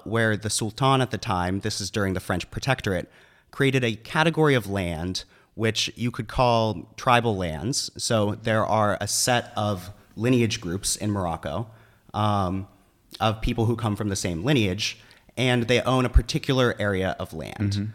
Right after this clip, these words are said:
Speaker 1: Uh, there's about four thousand six hundred recognized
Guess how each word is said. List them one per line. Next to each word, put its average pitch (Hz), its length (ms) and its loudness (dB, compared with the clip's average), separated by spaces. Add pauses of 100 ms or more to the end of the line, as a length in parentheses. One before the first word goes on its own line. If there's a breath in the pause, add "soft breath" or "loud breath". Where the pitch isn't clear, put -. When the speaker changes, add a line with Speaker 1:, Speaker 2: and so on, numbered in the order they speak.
(180)
Speaker 1:
Uh, 98 320 2
there's 117 160 0
about 120 320 2
four 131 240 0
thousand 131 400 2
six - 220 -4
hundred 104 500 0
recognized 104 960 -2